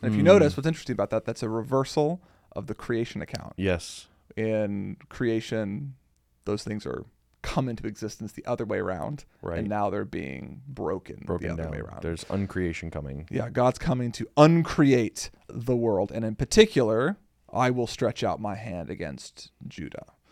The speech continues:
Speaker 2: Mm.
Speaker 1: his people, against all the inhabitants of Jerusalem,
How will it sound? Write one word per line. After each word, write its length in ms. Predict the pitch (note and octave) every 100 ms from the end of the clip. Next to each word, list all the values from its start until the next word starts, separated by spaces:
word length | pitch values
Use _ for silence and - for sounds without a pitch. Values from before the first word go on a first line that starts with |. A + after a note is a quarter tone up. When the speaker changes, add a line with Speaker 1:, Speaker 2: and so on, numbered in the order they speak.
| -
Speaker 2:
Mm. 380 | G2 F#2+ F#2 F2
Speaker 1:
his 220 | - E2+
people, 420 | E2+ - - -
against 300 | - A2 G#2+ -
all 340 | B2 A#2+ A#2+
the 140 | A2+ G#2
inhabitants 560 | A2+ A#2 A2+ F2+ -
of 80 | -
Jerusalem, 600 | - - C#2+ - - -